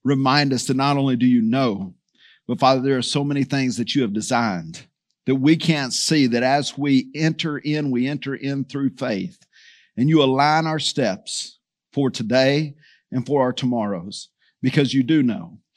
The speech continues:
So Lord, grow us up and grow us out. Father, may the seniors hear this word today, but Lord, I also pray that each one of us will hear your word and the importance of stewardship and servanthood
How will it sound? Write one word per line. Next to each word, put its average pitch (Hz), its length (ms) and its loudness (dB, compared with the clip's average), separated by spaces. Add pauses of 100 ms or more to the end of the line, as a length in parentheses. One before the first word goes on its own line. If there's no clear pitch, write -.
(180)
So 160 220 4
Lord, 165 320 4
grow 165 180 4
us 160 160 0
up 165 140 0
and 151 100 -4
grow 160 180 0
us 151 140 -2
out. 98 300 -2 (500)
Father, 147 220 8
may 143 160 0
the 131 120 0
seniors 175 540 -2
hear 170 220 2
this 156 240 -2
word 151 240 -2
today, 156 320 2
but 135 340 -4 (260)
Lord, 160 240 4
I 151 120 6
also 160 260 2
pray 104 460 -6 (300)
that 139 120 2
each 151 200 2
one 160 140 -2
of 127 120 -2
us 113 280 -6
will 131 380 -2 (220)
hear 160 520 2
your 143 280 0
word 117 600 -2
and 151 140 2
the 151 60 2
importance 170 460 -2
of 135 100 -2
stewardship 180 720 -2 (120)
and 139 140 -2
servanthood 117 680 0